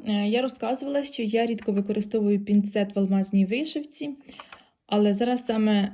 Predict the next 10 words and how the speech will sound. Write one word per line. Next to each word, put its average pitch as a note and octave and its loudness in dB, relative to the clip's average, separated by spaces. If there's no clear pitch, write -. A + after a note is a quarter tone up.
той G#3+ 4
випадок, C4 0
коли G#3+ 4
пінцет G#3 0
мені A#3+ 4
дуже A3+ -2
і - 0
дуже, A3+ -2
е, G#3 0
пригодиться. G3 -2